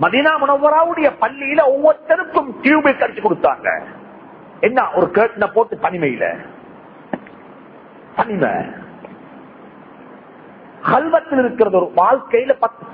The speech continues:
ஒரு முன்னூத்தி ஐம்பத்தஞ்சு நாளையில பத்தே பத்து நாள். எந்த அளவுக்கு ஸல்லல்லாஹு அலைஹி வஸல்லம் பள்ளி உள்ளுக்கு இருந்தாங்கன்னா, தலைய, தலைய கழுவோணம், தலைய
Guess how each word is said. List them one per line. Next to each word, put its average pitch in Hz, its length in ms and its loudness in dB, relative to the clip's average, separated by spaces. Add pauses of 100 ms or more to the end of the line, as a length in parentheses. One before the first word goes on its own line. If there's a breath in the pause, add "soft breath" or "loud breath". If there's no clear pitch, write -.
(120)
ஒரு 190 140 2
முன்னூத்தி 311 500 2
ஐம்பத்தஞ்சு 233 680 -2
நாளையில 262 480 2
பத்தே 311 340 2
பத்து - 260 -2
நாள். - 400 -12 (1900)
எந்த 262 300 0
அளவுக்கு 262 440 0
ஸல்லல்லாஹு 233 360 0
அலைஹி 220 140 -2
வஸல்லம் 202 220 -2
பள்ளி 214 260 -2
உள்ளுக்கு 208 320 2
இருந்தாங்கன்னா, 196 540 0 (880)
தலைய, 226 300 4 (200)
தலைய 226 280 2 (100)
கழுவோணம், 208 640 2 (680)
தலைய 226 240 2